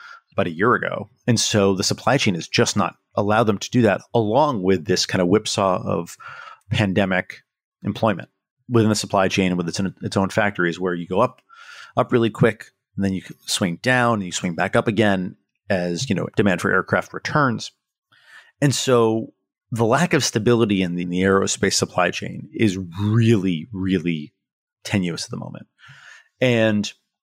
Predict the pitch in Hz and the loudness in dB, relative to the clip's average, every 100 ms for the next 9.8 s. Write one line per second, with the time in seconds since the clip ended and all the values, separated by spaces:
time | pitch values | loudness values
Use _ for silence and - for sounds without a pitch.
0 | _ _ 123 120 123 120 110 107 98 98 | _ _ 0 2 2 0 0 0 0 0
1 | 90 101 87 82 - - 123 - 95 92 | 0 0 0 -2 -2 0 0 2 2 2
2 | 92 _ - - - 127 131 101 98 101 | 0 _ -20 -10 -2 0 2 0 2 0
3 | 101 98 92 90 90 - _ _ _ - | 0 0 0 0 -2 -6 _ _ _ -6
4 | - 110 98 92 90 - - - - _ | 0 0 0 2 0 0 -4 -6 -8 _
5 | _ _ 139 123 117 113 110 - - _ | _ _ 0 2 4 4 2 -2 -20 _
6 | _ _ 104 - 113 104 98 98 - _ | _ _ 0 2 2 2 2 -2 -6 _
7 | _ _ - 95 143 123 98 104 127 90 | _ _ -10 2 2 2 0 0 0 -4
8 | 92 _ _ _ _ 110 107 104 104 90 | -16 _ _ _ _ -2 0 2 0 2
9 | 113 104 101 101 95 - 104 | 2 2 0 -2 -4 -2 -4